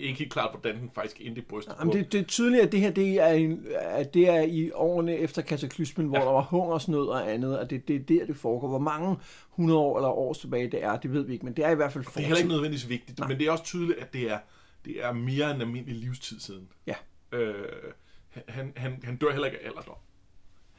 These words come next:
Speaker 2: Nej, han bliver ved med at også, han ser sådan midaldrende ud, men har meget unge hænder, står der, øh,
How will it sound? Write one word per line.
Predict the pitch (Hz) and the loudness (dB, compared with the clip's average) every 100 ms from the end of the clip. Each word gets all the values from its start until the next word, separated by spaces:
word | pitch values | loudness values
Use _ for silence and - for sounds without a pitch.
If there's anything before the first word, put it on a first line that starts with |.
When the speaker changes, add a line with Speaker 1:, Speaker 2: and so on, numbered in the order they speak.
| - - - - | -20 -20 -12 2
Speaker 2:
Nej, | 160 | 4
han | 170 | 6
bliver | 160 | 6
ved | 165 | 8
med | 180 | 8
at | 165 | 6
også, | 143 131 151 | 4 2 -2
han | 151 | 0
ser | 135 156 | 0 0
sådan | 139 156 | 2 2
midaldrende | 156 180 165 151 | 4 6 6 4
ud, | |
men | 147 | 0
har | 135 | 0
meget | 135 123 147 | 2 2 2
unge | 160 131 151 | 0 0 0
hænder, | - 151 - | 0 -2 -2
står | 139 - 104 | -8 -6 -4
der, | 104 120 | -4 -6
øh, | - | -6